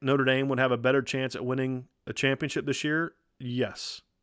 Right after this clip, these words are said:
And I know a lot of people are gonna disagree with me on that, but that's what I believe. And reasonable people can disagree, and you can state your case and, and all that. But I just, um,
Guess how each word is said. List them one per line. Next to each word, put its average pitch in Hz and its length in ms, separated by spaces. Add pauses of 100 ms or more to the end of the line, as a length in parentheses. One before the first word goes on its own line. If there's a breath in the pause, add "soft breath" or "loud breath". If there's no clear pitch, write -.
(140)
And 123 80
I 123 60
know 127 120
a - 20
lot 123 140
of 123 80
people 131 140
are 127 60
gonna 117 60
disagree 127 280
with 135 60
me 151 80
on 147 100
that, 156 240
but - 200
that's - 200
what 196 100
I 202 40
believe. 143 360 (480 loud breath)
And 135 380
reasonable 151 460 (120)
people 139 240
can 131 100
disagree, 123 520
and 131 240
you 135 80
can 143 100
state 135 240
your 165 60
case 127 340
and, 127 160 (580 loud breath)
and 131 240
all 120 140
that. 139 220
But 120 80
I 131 120
just, 131 280
um, 110 400